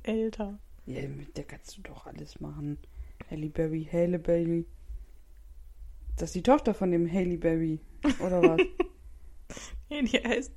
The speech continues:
Speaker 1: Bailey und nicht Berry.
Speaker 2: Ach so.
Speaker 1: Da rede ich schon wieder totale Scheiße.
Speaker 2: Scheißegal.
Speaker 1: Scheißegal.
Speaker 2: Wir reden alle Scheiße.
Speaker 1: Hast du denn einen Top der Woche, Anja?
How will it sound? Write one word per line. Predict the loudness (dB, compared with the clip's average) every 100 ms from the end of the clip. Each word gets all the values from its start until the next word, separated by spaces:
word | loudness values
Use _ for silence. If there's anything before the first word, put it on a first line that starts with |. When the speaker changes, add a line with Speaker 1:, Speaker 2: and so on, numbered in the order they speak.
| 0
Speaker 1:
Bailey | 2 2 0 -2
und | -2 -2
nicht | -4 -8 -2
Berry. | 0 0 -2 -4 -4 -6 -12 -12
Speaker 2:
Ach |
so. | -8 -6 -4 -6 -10 -14 -14 -16 -16 -8 -4 -4 -6 -8 -10 -10 -12 -14 -14 -14 -12 -12 -12 -14 -14 -16 -16 -16 -12 -12 -12 -2
Speaker 1:
Da | -2
rede | 0 -2 -2
ich | -4 -6
schon | -2 -2
wieder | -2
totale | -2 -2 -2 -2
Scheiße. | -4 -6 -6 -4 -2 -2 -2 0 2 2 -2 0 0 2 -2 -2
Speaker 2:
Scheißegal. | 4 4 6 4 4 2 -2 -2
Speaker 1:
Scheißegal. | 2 4 4 2 2 2 2 0 4 4
Speaker 2:
Wir | 4 0 2
reden | 6 8
alle | 8 4
Scheiße. | 0 -2 -2 -4 -6 -8 -12 -14 -10 -10 -10 -12 -14 -14 -16 0 4
Speaker 1:
Hast | 6
du | 6
denn | 8
einen | 8 6
Top | 0
der | 0 2
Woche, | 0 0
Anja? | 0 2 2